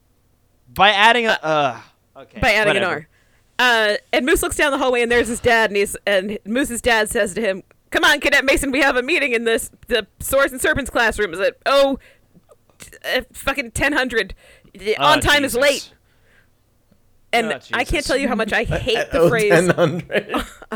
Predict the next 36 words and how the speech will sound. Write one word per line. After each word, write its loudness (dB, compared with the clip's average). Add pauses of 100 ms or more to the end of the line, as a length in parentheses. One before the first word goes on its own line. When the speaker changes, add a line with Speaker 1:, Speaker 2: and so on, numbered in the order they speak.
(120)
Speaker 1:
On -6
Speaker 2:
"On -2
Speaker 1:
time -2
Speaker 2:
time 0
Speaker 1:
is -6
Speaker 2:
is -6
Speaker 1:
late. -2
Speaker 2:
late." -4 (680)
Speaker 1:
Yeah, 0
Speaker 2:
Yeah. -6
Speaker 1:
that 0
sucks. 0 (100)
And -4
Speaker 3:
Yeah. -2
Speaker 1:
also -4
calling -6
your -8
kid -8 (280)
cadet, -2 (300)
also -2
Speaker 2:
Yeah. 2
Speaker 1:
bad. 2 (440)
It's -6
almost 0
Speaker 2:
Yeah, 0
Speaker 1:
a-, -2
Speaker 2:
Cadet -2
Speaker 1:
as -6
bad 0
Speaker 2:
Mason. 2
Speaker 1:
as -8
calling 0
your -6
kid, -4
hmm, -14 (240)
what, -2